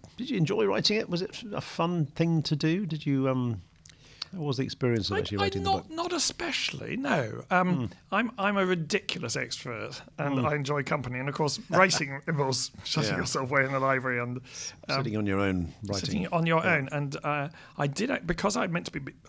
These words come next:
Speaker 2: being part time at, uh, Saint James the Less, and, um, had actually been working full time. I built up two years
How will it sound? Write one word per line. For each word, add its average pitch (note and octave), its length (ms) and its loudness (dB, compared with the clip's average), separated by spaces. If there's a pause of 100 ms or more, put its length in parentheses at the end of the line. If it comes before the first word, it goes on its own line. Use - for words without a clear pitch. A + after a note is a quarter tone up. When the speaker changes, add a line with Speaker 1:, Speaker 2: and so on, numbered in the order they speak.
(100)
Speaker 2:
being B2 280 -4 (120)
part - 300 -6
time A2+ 420 -6
at, A#2 160 -6 (680)
uh, - 120 -12
Saint - 220 -8
James A2+ 200 -6
the A#2+ 80 -8
Less, A2 320 -4
and, A#2 220 -8 (540)
um, B2+ 260 -10 (240)
had C3 180 -6
actually C#3 340 -4
been A#2+ 180 -6
working A#2+ 260 -10
full B2+ 160 -8
time. B2 340 -12
I C3 100 -6
built C3+ 300 -2
up - 300 -4
two E3 180 -4
years A#2 420 -6